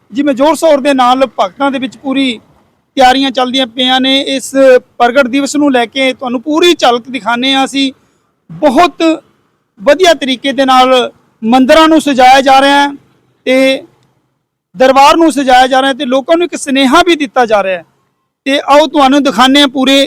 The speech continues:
ਇਸ ਸੁਭਾਇਮਾਨ ਦ੍ਰਿਸ਼ ਦੀ, ਸਾਰੇ ਇਸ ਤਰੀਕੇ ਨੂੰ, ਕਿਸ ਤਰੀਕੇ ਦੇ ਨਾਲ ਇਸ ਪ-, ਪਾਵਨ ਪ੍ਰਗਟ ਦਿਵਸ ਨੂੰ ਮਨਾਇਆ ਜਾ ਰਿਹਾ ਹੈ।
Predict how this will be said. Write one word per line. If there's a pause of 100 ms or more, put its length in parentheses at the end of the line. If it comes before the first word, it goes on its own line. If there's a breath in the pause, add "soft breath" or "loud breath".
(120)
ਇਸ (1900)
ਸੁਭਾਇਮਾਨ (380)
ਦ੍ਰਿਸ਼
ਦੀ, (500)
ਸਾਰੇ (160)
ਇਸ (1400)
ਤਰੀਕੇ
ਨੂੰ,
ਕਿਸ (920)
ਤਰੀਕੇ
ਦੇ
ਨਾਲ
ਇਸ (200)
ਪ-, (120)
ਪਾਵਨ (460)
ਪ੍ਰਗਟ
ਦਿਵਸ
ਨੂੰ
ਮਨਾਇਆ
ਜਾ
ਰਿਹਾ
ਹੈ।